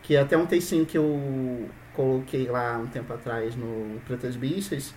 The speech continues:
que é "Não basta ser negro", né? E aí pode gerar mais polêmicas. Mas é, mas é fato, porque quando você entra no aplicativo, quando você entra no, onde for, né, você tem que seguir um padrão.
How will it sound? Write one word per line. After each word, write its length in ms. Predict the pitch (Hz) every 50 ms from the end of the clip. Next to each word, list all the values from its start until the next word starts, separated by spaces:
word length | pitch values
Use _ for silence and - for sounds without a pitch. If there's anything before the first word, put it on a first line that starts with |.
| - - - - - - -
que 140 | - - 156
é 140 | 147 143 143
"Não 100 | 160 175
basta 280 | 175 160 165 165 - 196
ser 200 | - - 185 190
negro", 420 | 170 143 123 117 117 113 123 127 - - 135 - - - -
né? 460 | - 123 123 120 117 117 113 117 120
E 40 | 113
aí 100 | 107 110
pode 240 | - - 107 110 117
gerar 200 | 131 120 120 117
mais 160 | 123 123 127
polêmicas. 760 | - 135 135 151 147 127 110 104 101 - - - - - - - - - - - - - -
Mas 460 | 147 131 123 123 123 123 127 127 123 127
é, 640 | 131 131 131 131 131 131 131 135 135 135 131 123 -
mas 180 | 156 160 165 170
é 80 | 196
fato, 500 | 196 - - 208 185 170 160 - - 151 135 -
porque 1040 | 143 147 - - - - - 165 156 156 156 156 156 151 151 147 143 139 135 127 123 - - - - - - - - - - - - - - - - - 165 160 156 143 -
quando 200 | - 180 170 180
você 220 | 180 190 190 185 170
entra 200 | 190 196 208 175
no 80 | 170
aplicativo, 760 | 160 - 165 156 - 151 - - 147 143 165 170 160 147 143
quando 180 | - 147 135 135
você 200 | 135 143 - 151
entra 320 | 131 139 151 - - 143 135
no, 580 | 131 135 131 131 131 127 123 123 120 120 131 135 - - - - - - - -
onde 240 | 302 381 427 - -
for, 500 | - - 196 185 190 208 196 160 160 160 - - - - - - - - - - -
né, 320 | - 139 139 143 143 147
você 240 | 151 160 156 - 175
tem 140 | - 190 196
que 60 | 190
seguir 180 | - 214 190 196
um 80 | 196 196
padrão. 460 | 220 240 220 190 156 131 123 -